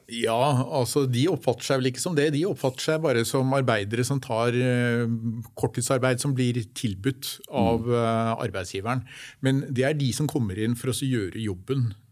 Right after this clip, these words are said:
Speaker 1: til noen som er i streik.
Speaker 2: Ja, nettopp.
Speaker 1: Som man ikke har drevet med etter, eh, etter hovedavtalen, men,
Speaker 2: Mm.
Speaker 1: men den gang var det ikke noen reguleringer på det. Nå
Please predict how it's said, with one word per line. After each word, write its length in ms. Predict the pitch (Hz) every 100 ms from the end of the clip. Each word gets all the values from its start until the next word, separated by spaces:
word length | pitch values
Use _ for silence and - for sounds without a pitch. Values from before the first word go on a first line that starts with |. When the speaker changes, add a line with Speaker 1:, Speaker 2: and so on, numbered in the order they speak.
| _ -
Speaker 1:
til 320 | - 110 117
noen 180 | 104 87
som 140 | 123
er 80 | 92
i 20 | 95
streik. 280 | - 90 -
Speaker 2:
Ja, 100 | 78 - _ -
nettopp. 180 | - - - - -
Speaker 1:
Som 200 | - 127
man 100 | 127
ikke 100 | 139 131
har 80 |
drevet 240 | 127 113 98
med 160 | 120
etter, 300 | 120 127 123 123
eh, 400 | 127 123 120 123 127
etter 160 | -
hovedavtalen, 840 | 123 120 101 107 104 131 190 226 156
men, 220 | 143 135
Speaker 2:
Mm. 60 | 151
Speaker 1:
men 180 | 135 135
den 160 | 107
gang 140 | 107 147
var 120 | 135
det 80 | 110
ikke 80 | -
noen 120 | 123
reguleringer 720 | 117 120 127 101 92 95 113 107
på 100 | 113
det. 160 | 101 -
Nå 240 | 139 123